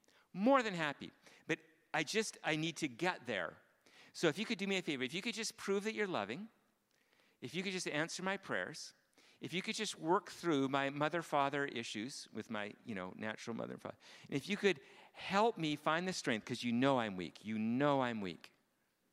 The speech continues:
If you could help me with all these things, man, I promise you I'm gonna obey you. You just watch and see. It's gonna be amazing.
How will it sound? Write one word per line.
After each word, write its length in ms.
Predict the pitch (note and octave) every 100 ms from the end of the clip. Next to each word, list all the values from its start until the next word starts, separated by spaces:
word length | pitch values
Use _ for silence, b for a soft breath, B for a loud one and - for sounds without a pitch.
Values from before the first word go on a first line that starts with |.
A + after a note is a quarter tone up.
| b b b
If 140 | C3 D#3
you 80 |
could 100 | G#3+
help 180 | G3+ A3+
me 80 | F3
with 140 | D#3 D#3
all 300 | D3+ G3 A3
these 300 | F#3+ G3+ F#3+
things, 400 | - E3+ G#2 - B B B
man, 320 | D3 F3 A#2 B B
I 280 | D3+ F3 E3 - -
promise 760 | - - A#3 A3+ G3+ D#3+ -
you 220 | F#2+ F#2 B B B
I'm 140 | B2 A#2+
gonna 180 | A#2+ C3
obey 220 | A2+ F#2+
you. 100 | E2
You 100 | F3
just 200 | A#3+ -
watch 240 | - A3+
and 100 | F#3+
see. 220 | - -
It's 120 | C4 -
gonna 160 | D#3+
be 120 | D3
amazing. 480 | A#2 C3+ F3+ - -